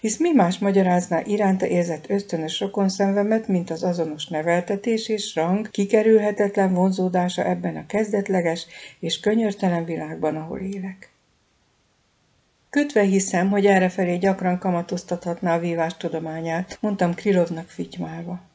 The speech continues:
"Nehéz a magunk fajtának beilleszkednie a vademberek közé."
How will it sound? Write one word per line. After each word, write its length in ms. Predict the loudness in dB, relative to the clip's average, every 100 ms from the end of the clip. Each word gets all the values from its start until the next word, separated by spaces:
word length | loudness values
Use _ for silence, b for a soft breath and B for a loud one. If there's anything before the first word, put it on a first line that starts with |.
| -2
"Nehéz 420 | 4 6 6 4
a 40 |
magunk 400 | 2 2 2 2
fajtának 560 | 2 0 0 0 -2 -2
beilleszkednie 840 | 0 0 0 -4 -4 -6 -4 -4 -4
a 60 |
vademberek 640 | -6 -6 -8 -8 -10 -10 -12
közé." 420 | -12 -10 -12